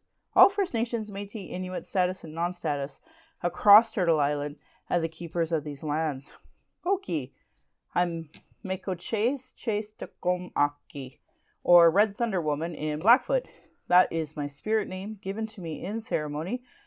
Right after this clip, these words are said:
My humblest apologies to the Blackfoot elders and language keepers as I try to learn the proper pronunciation. I honor the Blackfoot.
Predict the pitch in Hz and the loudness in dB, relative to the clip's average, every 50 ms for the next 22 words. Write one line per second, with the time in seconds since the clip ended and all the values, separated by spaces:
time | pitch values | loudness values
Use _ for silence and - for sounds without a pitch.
0 | _ _ _ _ 175 160 - - - 208 214 214 214 196 196 - - - - 180 | _ _ _ _ -4 -4 -4 -2 -4 -4 -2 -2 -2 -4 -4 -6 -10 -2 2 2
1 | 175 170 165 170 170 165 - 165 147 147 147 156 160 160 - - 156 - - 156 | 4 4 2 -2 -8 -10 -10 -12 -12 -4 -2 -2 -2 0 -2 -6 -6 -2 0 -2
2 | 165 160 170 170 165 - 156 147 151 156 165 160 170 165 - - 180 160 - 165 | 0 0 0 -4 -4 -4 -6 -4 -4 -4 -4 -4 -6 -8 -6 -8 -10 -4 0 0
3 | 160 160 160 - - - - _ _ _ _ _ 185 180 170 175 165 - - 180 | 0 0 0 -4 -14 -20 -20 _ _ _ _ _ -4 2 2 2 2 2 2 2
4 | 170 180 175 - 175 156 165 170 180 175 156 - - 185 175 170 180 170 170 - | 2 2 0 -4 -4 -2 -2 -2 -2 -4 -6 -4 0 0 2 2 2 0 -2 -4
5 | 165 156 156 151 - - - 143 143 151 - - 208 254 247 - - - _ _ | -4 -4 -4 -4 -6 -6 -6 -4 -4 -4 -4 0 0 0 0 0 -4 -14 _ _
6 | _ _ _ - 220 240 269 247 233 208 165 175 156 165 143 139 - - 139 127 | _ _ _ 6 8 8 8 8 6 2 2 6 6 6 6 6 4 0 0 0
7 | - - | 0 -2